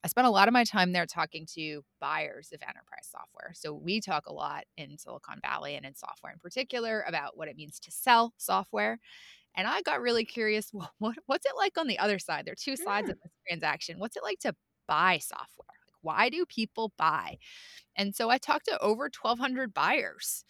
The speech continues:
Speaker 1: um, at, you know, Fortune one thousand companies and just asked them, you know, "What,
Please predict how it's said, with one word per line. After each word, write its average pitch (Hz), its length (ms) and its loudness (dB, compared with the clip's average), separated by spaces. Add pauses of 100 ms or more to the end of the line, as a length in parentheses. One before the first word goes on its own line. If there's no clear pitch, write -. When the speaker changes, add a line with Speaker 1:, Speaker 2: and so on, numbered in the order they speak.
(240)
Speaker 1:
um, 175 480 2
at, 185 220 2
you 208 120 -4
know, 165 160 0
Fortune 190 360 -2
one 185 120 -2
thousand 185 400 -2
companies 226 720 -6
and 240 140 -2
just 294 200 -4
asked - 300 0
them, 165 280 -6
you 214 100 -8
know, 214 100 -6
"What, 214 160 -6